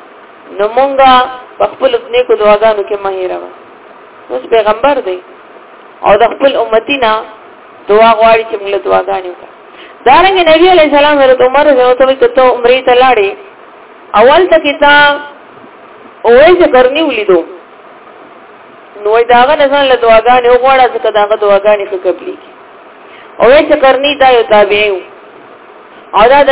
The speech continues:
نبی علیه السلام په وخت کې موجود و. صحابي چا ته وایي؟ صحابي هغه کس ته وایي چې په حالت د ایمان کې راشي، نبی علیه السلام سره ملاقات وکړي. او دا اویس قرني دی د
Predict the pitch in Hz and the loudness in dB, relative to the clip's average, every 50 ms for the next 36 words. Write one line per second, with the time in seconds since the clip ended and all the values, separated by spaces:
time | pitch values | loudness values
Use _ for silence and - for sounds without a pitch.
0 | 262 262 269 269 330 320 302 269 262 269 269 262 254 262 269 277 277 254 247 240 | 0 0 0 2 2 2 2 2 0 0 0 0 0 0 0 0 0 2 2 2
1 | 262 269 254 247 233 220 214 220 220 220 262 262 254 208 185 180 185 - - - | 2 0 0 -4 -6 -2 0 -2 -2 -2 -4 -6 -2 -2 -2 -2 -4 -10 -18 -20
2 | - - - - - - - - - - - - - - - - - - - - | -20 -20 -20 -20 -20 -20 -20 -20 -20 -20 -20 -20 -20 -20 -20 -20 -20 -20 -20 -20
3 | - - - - - 214 220 233 240 254 285 285 294 302 302 302 302 277 269 247 | -20 -20 -20 -12 -6 -4 -2 -2 -2 -2 -2 0 0 0 2 2 2 2 4 2
4 | 247 - - - - - - - - - - - 262 277 285 302 302 359 370 349 | 0 -2 -8 -14 -20 -20 -20 -20 -20 -20 -6 -2 0 0 2 2 2 2 0 2
5 | 330 311 302 311 330 349 339 - 311 294 294 302 302 294 285 269 - 240 240 240 | 2 0 2 2 2 2 2 2 2 2 4 2 2 0 -4 -4 -2 -2 0 0
6 | 247 262 285 285 285 - 247 233 233 247 240 247 262 302 294 285 277 262 247 254 | 0 0 0 -2 0 -2 -2 -2 -2 -6 -6 -4 -2 -2 -2 -4 -2 -2 0 0
7 | 262 262 254 254 233 226 226 233 240 226 220 214 220 220 226 226 220 220 220 202 | 0 0 -2 -6 -8 -8 -6 -4 -4 -4 -4 -6 -6 -6 -6 -6 -8 -6 -6 -6
8 | 196 196 196 196 196 190 - 202 196 185 180 180 165 - - - - - - - | -4 -4 -2 -2 -2 -2 -2 -2 -2 -2 -4 -8 -12 -14 -16 -20 -20 -20 -20 -20
9 | - - - - - - - - - - - - - - - 247 254 - 330 381 | -20 -20 -20 -20 -20 -20 -20 -20 -20 -20 -20 -20 -6 -2 0 0 2 2 2 2
10 | 381 349 339 359 370 339 339 320 311 285 285 269 269 285 311 320 320 302 285 285 | 2 2 2 0 0 0 -2 -2 0 0 0 0 -2 -4 -6 -6 -4 -4 -2 -2
11 | 269 | -2